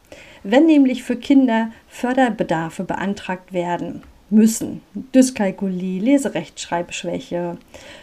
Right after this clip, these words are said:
äh, emotional-soziale Entwicklung, was es da alles so gibt, ähm, ja, wenn wir da Anträge stellen, brauchen wir schlechte Noten. Weil sonst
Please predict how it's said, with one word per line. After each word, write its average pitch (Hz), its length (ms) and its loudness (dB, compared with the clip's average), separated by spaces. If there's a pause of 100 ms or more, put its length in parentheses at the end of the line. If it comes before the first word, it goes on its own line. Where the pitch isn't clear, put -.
(180)
äh, 196 240 -2
emotional-soziale 190 960 0
Entwicklung, 202 720 -4
was 214 140 0
es - 120 -8
da - 100 -2
alles 196 260 -4
so 190 100 -6
gibt, 233 460 -2 (800)
ähm, 196 600 -2
ja, 226 280 4
wenn 214 160 4
wir 208 100 2
da 240 240 4
Anträge 254 640 0
stellen, 196 600 -2 (360)
brauchen 277 800 2
wir 196 460 -2 (840)
schlechte 208 480 -2
Noten. 269 480 0 (1160)
Weil 220 260 6
sonst 202 560 -2